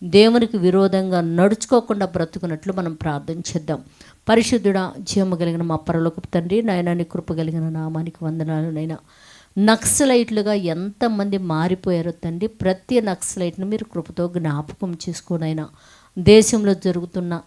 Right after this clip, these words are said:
అన్యాయాలని, అక్రమాలను చూసినప్పుడు తండ్రి, వారు శరీరమును బట్టి నాయనా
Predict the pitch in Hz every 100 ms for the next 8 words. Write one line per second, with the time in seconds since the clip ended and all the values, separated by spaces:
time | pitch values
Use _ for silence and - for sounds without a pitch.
0 | - 175 190 202 202 196 190 190 190 -
1 | - 165 - 208 196 190 185 185 175 -
2 | - 185 - 196 185 190 175 - 175 170
3 | 196 - _ _ - _ 190 220 233 254
4 | 254 - 226 220 247 254 254 247 220 208
5 | 226 208 190 185 185 -